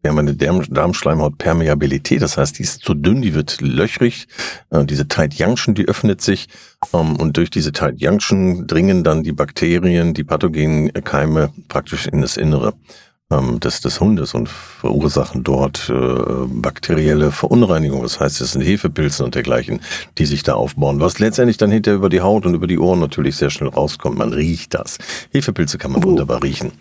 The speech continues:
Speaker 1: äh, und natürlich
Speaker 2: Mhm.
Speaker 1: auch sehen. Ähm, und das, dafür ist es natürlich wichtig und deswegen müssen diese Giftstoffe da raus. Deswegen ist das A und O wirklich als allererstes ist Ausleiten von diesen ganzen Toxinen, die im Körper sind,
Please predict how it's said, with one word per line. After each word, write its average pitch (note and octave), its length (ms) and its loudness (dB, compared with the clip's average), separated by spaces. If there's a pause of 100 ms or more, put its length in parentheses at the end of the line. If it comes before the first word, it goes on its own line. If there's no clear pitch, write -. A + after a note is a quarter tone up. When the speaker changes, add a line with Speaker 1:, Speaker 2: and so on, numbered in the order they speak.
(480)
Speaker 1:
äh, - 60 4
und D3 240 4
natürlich C#3 360 4
Speaker 2:
Mhm. - 60 0
Speaker 1:
auch A#2+ 60 -4
sehen. - 300 -4 (680)
Ähm, F2+ 320 2
und E2 300 -4
das, G2 300 0
dafür G2+ 360 2
ist - 100 -2
es - 80 -2
natürlich F2+ 400 2
wichtig A#2 340 2
und C#2 140 -4
deswegen G2 300 2
müssen F#2+ 200 0
diese F2 200 0
Giftstoffe F2 500 -2
da D#2 100 2
raus. G#2+ 300 2
Deswegen F2+ 280 0
ist - 100 -6
das - 160 -2
A A2 140 0
und B2+ 200 2
O G#2+ 160 4
wirklich F2 480 0
als E2+ 260 -2
allererstes A2+ 600 0
ist - 240 -4
Ausleiten F2 760 2
von G2 360 2
diesen E2+ 300 2
ganzen D2 300 -4
Toxinen, - 520 0
die D2+ 80 0
im C2+ 100 -2
Körper A#1+ 360 -4
sind, - 280 -8